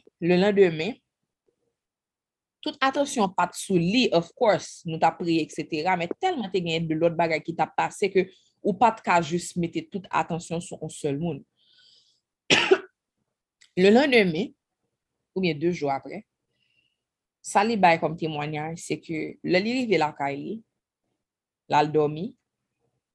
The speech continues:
se jou sa ke vreman li te remèt Jezi tout bagay vre. Epi, lè li rive lakay li, l al dòmi, li fè yon rèv,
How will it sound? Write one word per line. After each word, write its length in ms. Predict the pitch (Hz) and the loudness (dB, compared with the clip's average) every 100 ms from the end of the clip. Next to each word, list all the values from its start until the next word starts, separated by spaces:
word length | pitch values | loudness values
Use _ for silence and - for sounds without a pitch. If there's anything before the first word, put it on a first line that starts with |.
| _ _ _ - | _ _ _ 2
se 80 | 262 220 | 4 4
jou 80 | 196 | 2
sa 220 | 196 185 | 0 0
ke 80 | 170 139 | -2 0
vreman 380 | 165 156 165 160 | 0 0 -2 -6
li 60 | |
te 140 | 156 151 | -6 -4
remèt 380 | 139 151 147 147 | -4 -6 -8 -10
Jezi 300 | 147 143 143 - | -10 -10 -12 -8
tout 120 | 156 143 | -6 -2
bagay 380 | 143 139 135 131 120 | -2 -4 -8 -12 -16
vre. 400 | - 127 131 139 - _ _ _ _ _ _ _ _ _ _ _ _ _ _ _ _ _ _ | -12 -8 -6 -6 -8 _ _ _ _ _ _ _ _ _ _ _ _ _ _ _ _ _ _
Epi, 360 | 156 156 - 170 151 143 143 - _ _ _ _ _ _ _ _ _ _ _ _ _ 151 | -6 -6 -4 -4 -2 -2 -4 -8 _ _ _ _ _ _ _ _ _ _ _ _ _ 2
lè 120 | 175 196 | 4 4
li 120 | 240 | 2
rive 160 | 220 170 | 4 2
lakay 300 | 151 151 147 | 2 -2 -4
li, 120 | 156 | -4
l 20 | 156 | -6
al 140 | 143 | -4
dòmi, 280 | 143 139 180 - _ _ _ | -6 -6 -10 -14 _ _ _
li 80 | 175 | -8
fè 160 | 220 190 | -2 0
yon 160 | 147 | 0
rèv, 220 | 135 156 | 0 -2